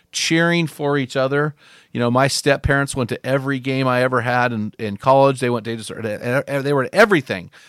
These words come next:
And they were involved in cheering us on.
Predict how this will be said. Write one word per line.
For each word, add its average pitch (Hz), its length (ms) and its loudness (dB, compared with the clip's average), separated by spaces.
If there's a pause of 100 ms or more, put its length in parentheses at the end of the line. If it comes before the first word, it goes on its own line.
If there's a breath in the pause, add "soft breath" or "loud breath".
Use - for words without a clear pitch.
(280 loud breath)
And 127 220 -2
they 127 80 0
were 120 140 2
involved 135 400 4
in 120 100 -2
cheering 139 380 -2
us 123 120 -6
on. 131 400 -2